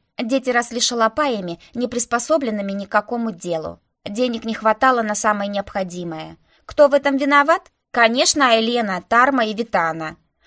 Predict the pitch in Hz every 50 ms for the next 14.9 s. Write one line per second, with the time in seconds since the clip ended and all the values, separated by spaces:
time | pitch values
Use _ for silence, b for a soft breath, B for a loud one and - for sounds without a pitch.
0 | b b b 254 269 311 320 302 311 302 294 294 277 302 294 302 277 - 294 285
1 | 302 330 339 330 - - 262 269 b b b b 254 269 277 - - - 220 254
2 | 269 262 262 254 254 233 220 277 262 233 - - 185 175 170 170 170 160 156 -
3 | - _ - 285 285 277 285 - - - 294 269 240 233 233 240 - - - -
4 | 247 185 147 - _ _ _ _ _ - 294 294 285 285 269 277 269 233 247 233
5 | 226 233 - - - 220 233 285 - - - 262 - - 147 - - _ _ -
6 | - - 311 311 277 285 277 240 220 226 226 - 254 226 202 185 180 160 185 180
7 | 190 165 170 165 143 139 147 156 _ _ _ _ _ - 240 262 269 247 285 285
8 | - 262 226 233 - - 214 208 214 214 202 196 254 262 - - - 202 196 190
9 | 180 - - 190 190 - - - 185 165 156 139 143 - _ _ _ _ _ -
10 | - 254 277 254 240 214 220 226 208 - 220 - - 220 226 226 226 214 208 214
11 | 214 214 214 214 202 190 277 285 311 269 185 - - 214 208 185 - - - 233
12 | 226 233 208 202 202 180 160 151 151 151 151 b b b b b b - 285 277
13 | 320 302 302 285 - 311 320 285 269 254 220 208 202 - - 226 180 202 190 -
14 | 185 190 180 - 190 185 - 180 175 143 - - - 139 - - -